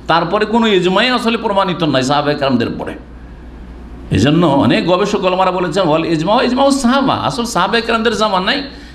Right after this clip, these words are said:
অল্প কিছু এলাকার মধ্যে সাহাবারা ছিলেন, সেই জন্য সেই যুগে একটা বিষয়ে একমত হয়ে যাও, তাও কোরআন এবং হাদিস বিরোধী বিষয় নয় সেটা, কোরআন এবং হাদিস সমর্থিত বিষয় সেটা হবে। কোরআন হাদিসের বিপরীত কোনো ইজমা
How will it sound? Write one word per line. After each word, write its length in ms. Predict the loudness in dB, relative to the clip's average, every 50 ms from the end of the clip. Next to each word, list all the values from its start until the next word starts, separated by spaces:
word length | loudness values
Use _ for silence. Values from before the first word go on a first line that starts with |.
| -20 -10 -4
অল্প 360 | -2 0 0 0 0 0 -2
কিছু 280 | 0 0 0 0 2 2
এলাকার 500 | 2 2 2 2 0 0 0 0 0 0
মধ্যে 280 | -2 -4 0 0 -2
সাহাবারা 500 | 0 0 0 0 2 2 2 2 2 2
ছিলেন, 380 | 0 0 0 2 2 2 0 -2
সেই 180 | -2 -2 -2
জন্য 220 | 0 0 0 0 0
সেই 240 | 0 -2 -2 -2 0
যুগে 220 | -2 -2 0 0
একটা 280 | 0 0 -2 -2 -4 -4
বিষয়ে 360 | -4 -4 -8 -6 -4 -4 -2
একমত 400 | 0 0 -2 -2 -2 -2 -4 -2 -2
হয়ে 160 | -2 0 0
যাও, 180 | 0 0 -2 -2 -6 -10 -14 -18 -14 -8 -2
তাও 260 | 0 0 0 0 0
কোরআন 240 | 0 0 0 0 0
এবং 160 | 0 0 0
হাদিস 280 | 0 0 0 0 -2 0
বিরোধী 320 | 0 2 2 2 2 2
বিষয় 300 | 0 0 -2 -2 -2 0
নয় 160 | 0 0 0
সেটা, 280 | 0 -2 -2 -2 -4 -6 -8 -10 -16 -16 -14 -12 -8 -2
কোরআন 260 | 0 2 2 2 2 2
এবং 160 | 2 2 2
হাদিস 180 | 2 2 0
সমর্থিত 480 | 0 0 2 2 2 2 2 0 2 2
বিষয় 280 | 2 2 2 2 2 2
সেটা 240 | 2 0 0 0
হবে। 180 | 0 -2 -2 -4 -8 -10 -14 -16 -16 -18 -18 -18 -18 -18 -18 -16 -16 -16 -16 -16 -16 -14 -14 -14 -10 -4 0
কোরআন 180 | 2 2 4
হাদিসের 520 | 4 4 4 2 2 2 2 2 2 2 2
বিপরীত 480 | 2 2 2 4 4 2 2 0 0
কোনো 180 | 0 0 0 2
ইজমা 460 | 2 0 2 2 2 2 2 0 -2